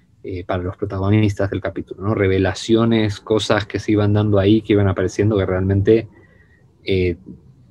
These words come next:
tenían como un peso emocional muy fuerte, muy fuerte para ellos, ¿no? Y se, se creaba como una, una energía, una cosa, la verdad,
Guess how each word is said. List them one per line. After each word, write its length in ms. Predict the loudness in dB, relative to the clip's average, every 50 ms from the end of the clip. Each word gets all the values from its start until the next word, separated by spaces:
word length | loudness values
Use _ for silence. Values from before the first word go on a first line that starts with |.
| _ _ -12
tenían 340 | -6 -2 0 2 2 2
como 160 | 2 0 0 0
un 120 | 0 0
peso 380 | 2 2 2 2 0 -2 0 0
emocional 480 | 0 0 -2 -4 -4 -2 -2 -2 -2
muy 200 | -2 -2 -4 -4
fuerte, 580 | -2 -2 0 0 0 0 -2 -2 -2 -2 -4 -6
muy 180 | -6 -8 -8 -6
fuerte 280 | -4 -4 -4 -2 -2
para 220 | -4 -4 -4 -4 -6
ellos, 260 | -6 -8 -12 -16 -16 -8
¿no? 80 | -4 -4
Y 60 | -4
se, 180 | -2 -4 -8 -8 -10
se 180 | -18 -18 -16
creaba 340 | -10 -6 -2 0 0 0 0
como 180 | 0 -2 -2 0
una, 480 | 0 2 2 2 0 -2 -4 -10 -16 _ _ _ -20 -20 _ _ _ _ _ _ _ -20 -20 _ _ -20 -20 _ -20 _ _ -16 -6
una 200 | -4 -2 0 2
energía, 400 | 2 2 0 -2 -2 0 0 0
una 160 | 2 0 -2 -2
cosa, 260 | -2 -4 -2 0 0
la 100 | -2 -2
verdad, 640 | -4 -8 -6 -4 -2 0 0 0 0 -2 -4 -8